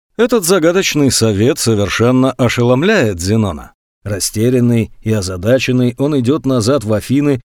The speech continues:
и натыкается на гору книг у книжной лавки. Тогда-то он и начинает читать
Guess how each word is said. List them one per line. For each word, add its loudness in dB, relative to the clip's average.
и -2
натыкается 0
на 0
гору 0
книг -2
у 0
книжной 0
лавки. -4
Тогда-то 2
он 0
и 2
начинает -2
читать -2